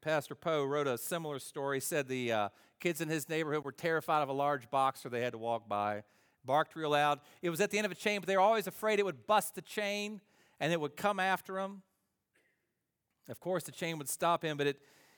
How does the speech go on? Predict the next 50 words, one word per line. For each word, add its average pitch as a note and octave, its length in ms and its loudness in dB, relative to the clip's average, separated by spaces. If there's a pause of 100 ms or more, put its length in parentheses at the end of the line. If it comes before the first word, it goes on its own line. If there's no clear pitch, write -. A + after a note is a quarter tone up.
(140)
he F3+ 120 0
said G#3 180 4
he G3+ 80 4
would F#3 100 -4
start G3+ 260 2
worrying G#3 260 2
about F#3+ 260 2
that F#3 240 0
dog F3 340 4
blocks G3 380 4
before F#3+ 280 -4
he F3 80 2
ever E3+ 140 0
reached E3+ 240 -6
the B2+ 80 -2
house. G2+ 380 -4
And A#2+ 100 -10
one A#3+ 220 0
day, A3 160 4
the F#3 160 -2
owner G3 160 -2
of G3+ 40 -2
the G3 60 -2
dog D3+ 260 4
was C#3 140 -6
in C#3+ 60 -6
the D3+ 80 -6
yard. B2+ 260 2
He C#3+ 140 -4 (160)
saw B3 300 4
the G#3+ 100 0
whole G3+ 160 0
scene G3 280 -6
unfold. F3 680 -4 (720)
And D3+ 180 -2
the D3 60 2
next A#3 220 2
day, G3+ 320 2
as D#3+ 100 0
he D#3+ 80 -4
walked F#3 300 2
by F3+ 160 2
the D#3+ 80 0
house, D#3 280 0
the - 80 -12
man D#3 200 -4
was C#3 140 -8
again B2+ 380 -4
outside, C#3+ 640 0
but, A2+ 140 -4